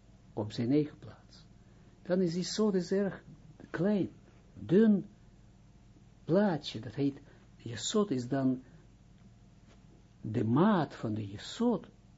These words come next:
is dan een derde van de sfera, van normale sfera. Ja, er bestaat een normale maat van een sfera. Dus dan,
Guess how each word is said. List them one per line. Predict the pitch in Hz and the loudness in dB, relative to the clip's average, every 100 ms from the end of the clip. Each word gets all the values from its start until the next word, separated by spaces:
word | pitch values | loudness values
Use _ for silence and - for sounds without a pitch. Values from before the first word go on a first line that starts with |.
| - - - - | -20 -20 -20 -16
is | 120 104 95 | -12 -12 -6
dan | 156 175 151 | 0 0 -2
een | - 175 170 135 | -4 -2 0 -2
derde | 117 160 160 139 143 | 0 0 0 -2 -4
van | - 135 | -4 -4
de | 127 | -4
sfera, | - - 123 120 110 | -8 -8 -6 -6 -8
van | - 110 | -8 -6
normale | 104 101 123 139 123 | -4 -4 -4 -4 -6
sfera. | - - 101 - - - - - - - - - - - - - - - | -10 -10 -10 -14 -20 -20 -20 -20 -20 -20 -20 -20 -20 -20 -20 -20 -20 -8
Ja, | 175 | -6
er | 226 - | -6 -8
bestaat | 117 - 135 117 | -12 -2 -2 0
een | 120 | -4
normale | 123 139 208 190 | -2 0 0 2
maat | 139 147 170 160 | 2 2 2 0
van | 170 | 0
een | 143 | -2
sfera. | - - 139 98 - - - - - - - - | -4 -6 -6 -6 -16 -20 -20 -20 -20 -20 -20 -14
Dus | - - - - | -12 -12 -16 -10
dan, | 123 202 190 | 0 4 4